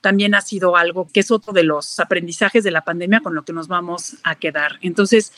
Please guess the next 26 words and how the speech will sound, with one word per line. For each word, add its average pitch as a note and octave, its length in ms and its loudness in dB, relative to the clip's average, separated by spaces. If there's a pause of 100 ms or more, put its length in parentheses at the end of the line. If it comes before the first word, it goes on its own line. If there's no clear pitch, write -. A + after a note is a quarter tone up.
(220)
pues G#3 140 0
mucha, C4 720 2 (240)
mucho C4 320 4
consejo, G3+ 560 0
mucho G#3 580 4
rodearte F#3 520 -2
de F3 100 -4
gente F#3 380 -4
que F3+ 160 0
te E3+ 120 0
puede F#3+ 380 2
aconsejar, E3+ 840 -2
que F3 120 -4
te D3+ 140 -8
puede F#3 340 2
apoyar. E3+ 640 0 (320)
Yo G#3 140 4
pienso G#3+ 400 0
que D#3+ 320 -2 (140)
el F#3 180 2
que - 140 0
trate G#3+ 500 2
de G#3 120 0
salir F#3+ 720 -2 (220)
como F3+ 320 0
este F3 600 0